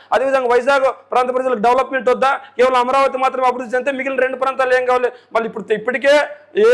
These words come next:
త-, తెలంగాణతో మనం విడిపోయి బాధపడుతున్నాం, మళ్ళా రేపు పొద్దున విడిపోవని గ్యారెంటీ ఎవరు ఇస్తారు? ఆ? ఆ, తిరుమల వెంకటేశ్వర పవిత్రతను కాపాడుతూ ఉంటారు. తిరుమల వెంకటేశ్వర పవిత్రతను కాపాడు, అదే తిరుమల సన్నిధిలో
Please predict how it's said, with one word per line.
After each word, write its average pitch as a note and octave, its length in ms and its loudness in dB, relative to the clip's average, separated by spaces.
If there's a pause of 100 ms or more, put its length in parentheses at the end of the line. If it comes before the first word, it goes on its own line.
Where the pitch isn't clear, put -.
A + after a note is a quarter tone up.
(260)
త-, G3 400 2
తెలంగాణతో C4 500 0
మనం C4 200 -4
విడిపోయి C4 300 0
బాధపడుతున్నాం, B3 640 2 (200)
మళ్ళా B3 180 2
రేపు B3+ 160 0
పొద్దున B3+ 220 -2
విడిపోవని C4 400 0
గ్యారెంటీ C4 380 2
ఎవరు B3+ 160 2
ఇస్తారు? A#3+ 460 0 (240)
ఆ? C#4 200 0 (340)
ఆ, A3 240 0 (100)
తిరుమల C4 360 2
వెంకటేశ్వర C4 500 0
పవిత్రతను B3+ 520 -2
కాపాడుతూ A#3+ 500 0
ఉంటారు. D#3+ 420 -2 (240)
తిరుమల B3+ 280 2
వెంకటేశ్వర C4 420 0
పవిత్రతను B3 460 -2
కాపాడు, A#3+ 280 0
అదే G3+ 240 2
తిరుమల C4 320 -2
సన్నిధిలో B3 520 2